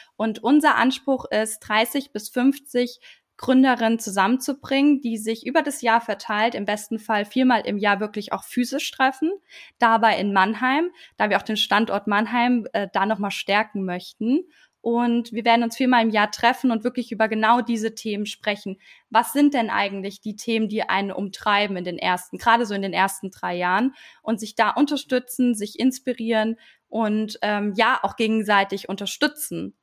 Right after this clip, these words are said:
und die Sichtbarkeit geben und kooperieren. Was wir auch noch dazu geplant haben, ist einmal im Jahr wirklich auch ein großes Event draus zu machen,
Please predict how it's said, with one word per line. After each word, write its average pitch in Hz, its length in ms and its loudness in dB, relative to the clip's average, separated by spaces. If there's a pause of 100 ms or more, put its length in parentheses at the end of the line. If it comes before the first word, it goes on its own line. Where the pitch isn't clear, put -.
(220)
und 208 180 -6
die 220 80 -6
Sichtbarkeit 240 680 0
geben 220 320 -2
und 202 460 -8
kooperieren. 180 760 -8 (320)
Was 214 180 -4
wir 220 140 -2
auch 262 180 4
noch 330 160 2
dazu 254 600 -4
geplant 233 420 2
haben, 233 100 0
ist 208 160 -10
einmal 226 380 2
im 202 100 -4
Jahr 202 260 0
wirklich 202 360 -8
auch 190 160 -2
ein 185 260 -8
großes 285 480 -2
Event 240 460 -2
draus 226 160 0
zu 226 160 -8
machen, 220 400 -6